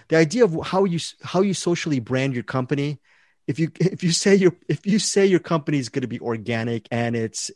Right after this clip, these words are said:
it's sustainable and you're giving everyone a better life, you better be really doing it. And, you know, the fact that, I mean, I, that's, I think that's the theme behind that. There's a karma behind your business actions.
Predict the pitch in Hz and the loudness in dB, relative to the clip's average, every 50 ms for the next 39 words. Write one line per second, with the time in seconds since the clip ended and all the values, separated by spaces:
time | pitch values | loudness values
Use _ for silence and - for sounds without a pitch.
0 | _ - 123 - - - 113 - - - 139 127 120 120 117 107 117 120 117 117 | _ -12 -10 -8 -6 -6 -6 -6 -4 -2 0 0 0 0 0 2 2 2 4 2
1 | 117 113 - - 123 113 113 110 101 127 127 113 120 113 117 113 - _ _ _ | 0 0 -2 -4 -6 -6 -6 -4 0 0 0 0 0 -4 -4 -6 -10 _ _ _
2 | _ - 135 123 110 123 113 120 113 113 101 - 113 110 110 107 113 117 113 110 | _ -8 -6 -4 -2 -2 -2 0 -2 -4 -4 -4 -4 -2 -2 -2 0 0 0 0
3 | 107 - _ _ - 135 151 143 123 175 160 160 147 143 143 - - 127 110 - | -2 -6 _ _ -4 -2 -2 2 4 4 4 4 4 2 2 2 -2 -6 -16 -16
4 | _ _ - 131 131 127 127 131 123 117 110 104 107 120 123 127 135 143 151 147 | _ _ -4 -2 0 0 2 0 -2 -2 -4 -4 -2 -2 -2 -2 -2 -2 -2 -4
5 | - _ _ - 127 120 117 117 117 - - _ - - - _ _ _ _ - | -4 _ _ -6 -4 -4 -2 -4 -4 -8 -12 _ -20 -20 -20 _ _ _ _ -8
6 | 131 135 131 127 120 117 87 _ _ 123 131 123 - 147 139 139 135 - - 135 | -4 -2 0 0 0 -2 -6 _ _ -6 -6 -4 0 2 2 2 2 0 0 2
7 | 127 127 123 - 143 151 147 147 139 147 156 _ - 160 151 _ _ _ - 160 | 2 2 2 0 0 0 2 2 2 0 0 _ -12 -20 -20 _ _ _ 0 0
8 | 165 - - 156 135 - 190 175 151 - - 117 - _ - 160 170 185 196 180 | 0 0 -2 -6 -6 -4 -2 -2 -2 -2 -4 -10 -10 _ -2 0 0 0 -2 -2
9 | 170 180 190 196 202 196 202 208 202 - 135 120 127 - - - - 170 175 175 | -2 -4 -2 -2 -2 -2 -2 -2 -2 -4 -4 -4 -4 -6 -8 -8 -6 -4 -2 -2
10 | 151 135 123 131 120 107 120 120 120 120 113 104 _ _ _ _ _ - 120 123 | -2 -4 -6 -8 -10 -6 -6 -6 -6 -6 -8 -10 _ _ _ _ _ -2 -2 -2
11 | 104 95 135 131 113 120 120 - - 120 127 123 123 - - - 175 190 208 196 | 0 2 2 2 2 2 -6 -6 -6 -6 -4 -4 -4 -4 -6 -8 -6 -6 -6 -8
12 | - - | -10 -12